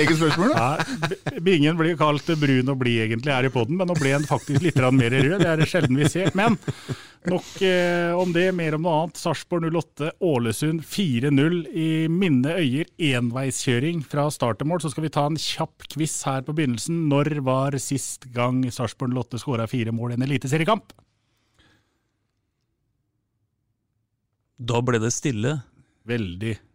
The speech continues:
Speaker 2: stille. Åttende juli to tusen og atten, Ranheim hjemme fire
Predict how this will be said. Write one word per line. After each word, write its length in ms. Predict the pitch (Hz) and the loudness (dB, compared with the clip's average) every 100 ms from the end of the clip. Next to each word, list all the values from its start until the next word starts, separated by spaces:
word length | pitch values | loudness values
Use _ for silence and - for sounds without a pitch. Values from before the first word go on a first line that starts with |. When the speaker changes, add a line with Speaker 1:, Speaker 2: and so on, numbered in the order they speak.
| _ | _
Speaker 2:
stille. 300 | _ 123 95 - _ _ _ _ _ _ _ _ _ _ - - | _ -10 -10 -14 _ _ _ _ _ _ _ _ _ _ -18 -4
Åttende 320 | 170 151 - 180 | -2 -2 -2 2
juli 300 | 160 156 180 175 | 4 4 0 -2
to 160 | 160 147 | -6 -2
tusen 300 | 143 131 156 | -2 -2 -2
og 80 | 156 | -4
atten, 300 | - 139 147 | -4 -4 -2
Ranheim 460 | 147 123 107 127 131 | 0 0 0 0 0
hjemme 300 | 139 113 123 | 2 2 0
fire 460 | - - 151 110 | -2 -2 0 0